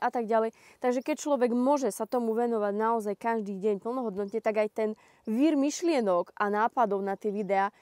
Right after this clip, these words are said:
je na úplne inej úrovni, ako keď človek musí ísť do tej práce. Takže, e,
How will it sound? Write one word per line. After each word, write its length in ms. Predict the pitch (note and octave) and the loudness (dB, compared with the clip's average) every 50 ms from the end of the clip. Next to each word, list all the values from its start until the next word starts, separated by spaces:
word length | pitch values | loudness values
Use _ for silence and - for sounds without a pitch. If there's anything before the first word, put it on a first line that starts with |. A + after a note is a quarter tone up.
| _ _ - | _ _ -4
je 80 | A3+ A3 | -2 -2
na 80 | A3 - | -2 -2
úplne 440 | - C#4 B3+ C#4+ C4 A#3 G#3+ G#3+ A3+ | -4 -6 -4 -2 -2 0 0 0 0
inej 160 | A3+ G#3 G3 | 0 0 -2
úrovni, 480 | - G3+ G#3+ B3 B3 A3+ G#3 G#3 G#3 - - | -2 0 0 2 2 2 0 -2 -4 -4 -6
ako 160 | - G#3+ G#3+ | -6 -6 -6
keď 160 | A3 - A3+ G3+ | -4 -4 -4 -6
človek 300 | - - G#3+ G3+ G3+ F#3+ | -4 -4 -4 -4 -2 -4
musí 320 | G3+ G3+ F#3+ - G3+ G3 | -4 -6 -6 -6 -8 -8
ísť 40 | F3+ | -6
do 80 | G3 F#3 | -8 -8
tej 160 | - G3 F#3 | -8 -10 -10
práce. 360 | - F#3 F#3 F3+ F#3 - F#3 | -8 -8 -8 -8 -10 -12 -12
Takže, 280 | - F#3+ F#3 F#3 F#3+ | -12 -10 -8 -6 -6
e, 40 | F#3+ | -8